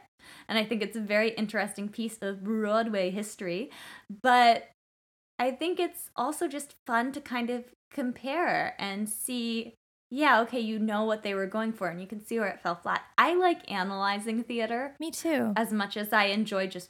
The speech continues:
Speaker 1: watching it. And that, this is such a great example of that.
Speaker 2: Hmm.
Speaker 1: So I encourage you to go and, go and use the resources available to you, because this one is actually out there. You know what I mean?
Speaker 2: Yeah, I mean,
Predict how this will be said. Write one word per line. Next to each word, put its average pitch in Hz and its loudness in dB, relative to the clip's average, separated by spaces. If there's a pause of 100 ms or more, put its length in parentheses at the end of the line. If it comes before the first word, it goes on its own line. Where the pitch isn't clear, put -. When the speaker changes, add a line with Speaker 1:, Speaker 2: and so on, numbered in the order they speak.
Speaker 1:
watching 196 -2
it. - -12
And 185 -6
that, 196 4
this 240 2
is 269 -2
such 302 4
a 311 0
great 233 2
example 240 0
of 180 -4
that. 165 -6 (400)
Speaker 2:
Hmm. 233 10
Speaker 1:
So 226 8
I 226 6
encourage 247 2
you 240 2
to 233 -2
go 220 2
and, 208 -2 (180)
go 254 4
and 403 0
use 320 4
the 254 4
resources 233 0
available 214 4
to 196 -8
you, 180 -2
because 214 -2 (100)
this 208 -2
one 226 2
is 208 -2
actually 196 -2
out 196 0
there. - -6
You - -6
know 180 -6
what 180 -4
I - -4
mean? 285 -6 (220)
Speaker 2:
Yeah, 269 2
I 254 6
mean, 277 2